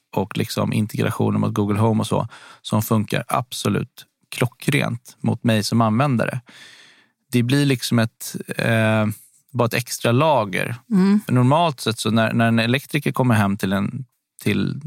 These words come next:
Speaker 1: ja, men till den här, till den här lokalen till exempel.
Speaker 2: Mm.
Speaker 1: Det är inte så att någon här har någon, någon åsikt om vad han ska sätta in för dimmer.
Speaker 2: Nej.
Speaker 1: Ni vill ju bara ha en dimmer. Så att Plaid sa ju då från början att nu ska vi göra en dimmer. Den ska inte vara smart,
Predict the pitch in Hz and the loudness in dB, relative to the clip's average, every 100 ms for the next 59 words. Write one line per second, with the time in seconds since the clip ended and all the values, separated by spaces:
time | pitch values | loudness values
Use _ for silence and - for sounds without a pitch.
0 | 147 131 113 101 - 107 104 110 104 104 | -4 0 0 -2 -2 -2 2 0 0 -4
1 | - - 107 104 104 98 101 101 107 135 | -6 -4 -2 0 0 0 -2 -2 -2 0
2 | 117 107 - 117 113 139 - 185 202 208 | 0 -2 -4 -6 -6 -10 -2 2 2 0
3 | _ 131 131 - 107 107 101 110 143 123 | _ 0 0 -2 -2 0 0 2 2 0
4 | 104 104 98 98 98 101 107 _ _ _ | 0 0 0 0 0 -4 -8 _ _ _
5 | _ _ - 107 107 95 110 110 101 98 | _ _ -2 2 2 2 -2 -2 -2 0
6 | 101 - - - 101 110 127 151 - 120 | -2 -4 -8 -6 -4 0 0 0 -4 -6
7 | - - 170 170 185 113 156 135 98 101 | -8 -2 0 2 0 0 0 0 -2 -2
8 | 143 - - _ _ _ - - - - | -2 -4 -10 _ _ _ -20 -20 -18 -20
9 | - - - _ _ - 117 - - 135 | -20 -20 -20 _ _ -4 -4 -4 -12 -6
10 | - 135 147 - 117 113 104 - 104 101 | 0 0 0 0 2 2 0 0 0 2
11 | 101 98 104 135 - 127 107 95 110 156 | 2 0 0 0 0 0 2 0 0 0
12 | - - - _ _ _ _ _ _ - | -2 -6 -10 _ _ _ _ _ _ -8
13 | - - - 113 - 160 - - 101 120 | -8 -4 0 0 0 -4 -4 -6 -4 -6